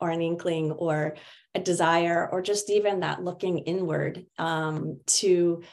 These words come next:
the leadership identity, the leadership capabilities that we all have. And you don't need other people to lead. You lead yourself first. And then guess what? You'll have other people that come to you to be led. So,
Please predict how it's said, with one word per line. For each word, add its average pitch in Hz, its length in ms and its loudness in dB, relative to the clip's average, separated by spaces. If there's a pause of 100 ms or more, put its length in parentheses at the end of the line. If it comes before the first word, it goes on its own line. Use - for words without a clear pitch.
(440)
the 208 100 0
leadership 208 720 2 (240)
identity, 180 560 0
the 170 140 0
leadership 180 560 -2
capabilities 170 760 0
that - 140 -2
we 175 220 0
all 165 240 2
have. 311 400 -4 (500)
And 196 160 0
you 190 60 2
don't 190 300 -2
need 185 580 0
other 180 400 4
people 208 720 0 (260)
to 220 120 -2
lead. 220 560 2 (160)
You 190 140 -2
lead 175 280 -4
yourself 165 460 -6
first. 220 580 -6
And 175 180 -4
then 160 180 -2
guess 156 280 -8
what? - 240 -6 (480)
You'll 180 220 0
have 156 260 -2
other 143 220 -4
people 143 360 -10
that - 200 -8
come 156 220 -6
to - 140 -10
you - 200 -6
to - 160 -10
be - 180 -10
led. - 380 -12
So, - 400 -14